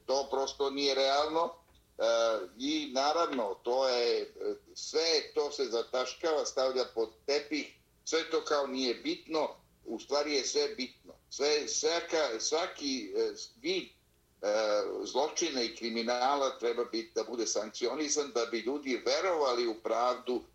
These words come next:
a posebno ako žele međunarodne institucije da imaju kredibilitet bilo kakav.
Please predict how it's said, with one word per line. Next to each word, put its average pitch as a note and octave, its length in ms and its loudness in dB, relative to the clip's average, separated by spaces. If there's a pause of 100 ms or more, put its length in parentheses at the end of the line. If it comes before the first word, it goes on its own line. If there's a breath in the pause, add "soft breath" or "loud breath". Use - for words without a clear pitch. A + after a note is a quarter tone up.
(120)
a - 100 -2
posebno D#3 540 0
ako C#3 340 0
žele C3+ 280 0
međunarodne B2 640 0
institucije A#2+ 760 -4
da A2+ 120 -2
imaju A#2 360 -2
kredibilitet A#2+ 840 -4
bilo B2+ 200 0
kakav. G2 400 -4